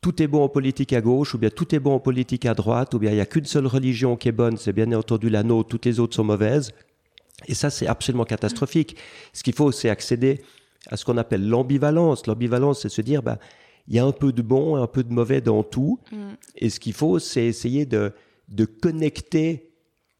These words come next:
Speaker 1: les, les valeurs communes de manière à créer de l'harmonie,
Speaker 2: Mm.
Speaker 1: créer de l'entente, plutôt que créer de l'exclusion et du conflit.
Speaker 2: Notamment sur votre position au niveau, euh, euh, du point de vue écologie, on va en reparler après, mais vous êtes, euh,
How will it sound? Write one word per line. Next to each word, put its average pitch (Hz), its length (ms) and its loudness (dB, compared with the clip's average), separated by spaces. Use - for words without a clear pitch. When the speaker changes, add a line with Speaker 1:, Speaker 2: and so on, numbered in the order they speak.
Speaker 1:
les, 107 240 0
les 117 180 0
valeurs 127 500 -2
communes 143 580 0
de 107 140 -4
manière 123 320 -2
à 107 60 0
créer 101 240 -2
de 95 100 -6
l'harmonie, 143 600 2
Speaker 2:
Mm. - 60 -18
Speaker 1:
créer 107 260 0
de 98 100 -4
l'entente, 147 640 0
plutôt 117 260 -2
que 110 140 -2
créer 127 240 0
de 98 100 0
l'exclusion 117 680 0
et - 20 -4
du 98 80 0
conflit. 123 520 -2
Speaker 2:
Notamment 220 320 0
sur 226 160 -6
votre 202 180 0
position 220 520 0
au 220 40 0
niveau, 214 460 0
euh, 190 200 0
euh, 214 80 -4
du 190 100 -4
point 208 140 0
de 208 80 2
vue 202 80 0
écologie, 214 540 0
on 226 80 2
va 196 100 0
en 170 40 -2
reparler 208 300 0
après, 196 320 0
mais 208 140 2
vous 202 220 -6
êtes, 214 200 -6
euh, 190 140 -4